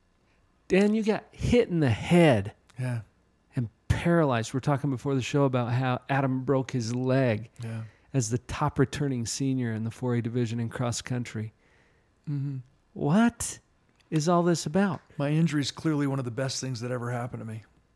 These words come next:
Speaker 2: I would have never met you had I not been paralyzed all those years ago. And my injury is not the best thing that happened to me, happened to me, but because adversity introduces us to ourselves, who I am as a man and what I've learned about perspective and about priorities is clearly one of the best, that makes it clearly one of the best things that's ever happened to me.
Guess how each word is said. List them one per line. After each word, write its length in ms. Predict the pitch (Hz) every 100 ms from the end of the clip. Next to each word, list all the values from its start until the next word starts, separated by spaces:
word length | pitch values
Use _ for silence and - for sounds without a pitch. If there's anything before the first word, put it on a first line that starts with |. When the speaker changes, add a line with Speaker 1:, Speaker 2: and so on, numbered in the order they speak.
| _ _
Speaker 2:
I 60 | 135
would 120 | 139
have 80 | 135
never 260 | 139 131
met 320 | 127 127 123 -
you 120 | 139
had 160 | 127
I 40 | 117
not 180 | 113 110
been 120 | 117
paralyzed 440 | 107 120 113 117 120
all 100 | 117
those 220 | 113 104
years 200 | 131 120
ago. 160 | 113 104 _ _ _ _ _ _ - - - - _ -
And 120 | 147
my 100 | 147
injury 280 | 160 185 165
is 60 | 135
not 140 | 151
the 60 | 135
best 260 | 139 131
thing 100 | 139
that 80 | 120
happened 300 | 120 117 123
to 80 | 123
me, 260 | 123 123 123 _ _ _ -
happened 300 | 135 135 123
to 100 | 117
me, 100 | 127
but 200 | 117 127
because 420 | 139 123 151 156 139
adversity 600 | 127 120 143 - 139 131
introduces 520 | 131 123 123 - 117
us 140 | 120 -
to 80 |
ourselves, 640 | 120 117 139 139 147 - - _ _ _ _ _ _ _ -
who 180 | 165 151
I 60 |
am 160 | 147 139
as 120 | 123
a 40 |
man 320 | 127 123 135 139
and 100 | 123
what 140 | 131
I've 380 | 123 123 120 117
learned 260 | 139 139
about 280 | 123 117 113
perspective 720 | - 123 - 131 131 - 127
and 100 | 120
about 280 | 117 110 -
priorities 760 | - 123 123 123 123 131 123 117
is 120 | 107
clearly 320 | - 127 120
one 120 | 113
of 60 | 110
the 60 |
best, 340 | 101 110 110 -
that 120 | 123
makes 280 | 131 147 -
it 140 | -
clearly 280 | - 127 123
one 120 | 113
of 60 | 110
the 60 |
best 240 | 104 113 -
things 160 | 123 104
that's 180 | 104
ever 180 | 113 104
happened 260 | 107 110 104
to 60 |
me. 140 | 104